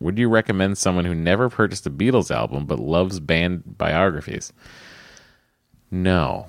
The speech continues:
because it is so detailed. I think there's so, although I don't know, 'cause, so the first volume, volume two is not out yet.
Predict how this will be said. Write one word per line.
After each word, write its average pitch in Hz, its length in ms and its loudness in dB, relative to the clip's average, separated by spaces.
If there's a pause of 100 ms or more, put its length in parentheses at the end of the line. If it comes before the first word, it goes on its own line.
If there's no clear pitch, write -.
(440)
because 98 480 0
it 98 120 0
is 90 100 0
so 87 480 -2
detailed. - 840 -6 (1160)
I 92 120 -2
think 113 240 0
there's 95 220 4
so, - 480 0 (120)
although 143 360 0
I 160 140 2
don't 196 160 2
know, 180 200 4
'cause, 113 200 -2 (960)
so 139 200 2
the 127 120 4
first - 600 0 (1300)
volume, 90 560 2 (120)
volume 135 280 0
two 147 180 0
is 110 100 2
not 95 200 4
out 92 200 2
yet. 50 200 -8